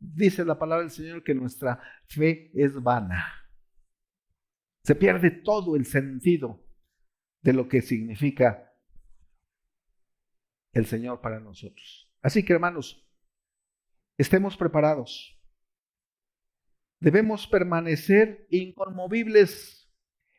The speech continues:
en la esperanza y en la expectativa de este gran privilegio de resucitar un día por el poder del Señor. Tenga esa seguridad, hermano. Sí, nos vamos,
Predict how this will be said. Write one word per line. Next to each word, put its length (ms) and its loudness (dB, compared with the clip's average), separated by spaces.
en 200 4
la 80 6
esperanza 1080 2
y 100 2
en 80 0
la 60 0
expectativa 1200 0
de 240 6
este 280 0
gran 280 0
privilegio 680 0
de 160 0
resucitar 960 -6
un 220 -6
día 500 -2
por 160 -2
el 120 -6
poder 360 -14
del 180 -16
Señor. 380 -20
Tenga 240 4
esa 160 0
seguridad, 500 -8
hermano. 360 -16
Sí, 140 2
nos 200 -6
vamos, 680 -2